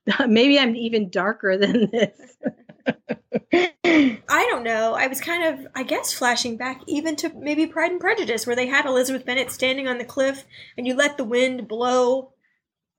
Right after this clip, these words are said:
Speaker 2: on you and, and let the air blow the cares away, and you just
Speaker 1: Mm-hmm.
Speaker 2: have to stand there and just kind of take in the atmosphere and let all the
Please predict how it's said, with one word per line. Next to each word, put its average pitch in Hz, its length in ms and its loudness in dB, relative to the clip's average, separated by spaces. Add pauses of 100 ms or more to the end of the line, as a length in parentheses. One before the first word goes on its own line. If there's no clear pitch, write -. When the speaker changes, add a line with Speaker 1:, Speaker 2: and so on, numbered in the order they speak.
(380)
Speaker 2:
on 247 280 0
you 269 300 2
and, 233 220 -2
and - 440 -14
let 262 220 0
the - 160 0
air 254 420 2
blow 240 580 -4
the 233 120 -10
cares 233 460 -10
away, 233 480 -2
and 208 320 -8
you 254 140 -6
just 262 140 8
Speaker 1:
Mm-hmm. 262 160 8
Speaker 2:
have 285 80 8
to 269 60 -4
stand 262 380 -2
there 240 180 2
and 233 120 -4
just 220 160 -8
kind 247 160 -8
of 240 100 -12
take 269 240 -6
in 262 100 -2
the 247 140 -4
atmosphere 233 600 -4
and 220 120 -8
let 226 260 -2
all 247 420 2
the 226 320 0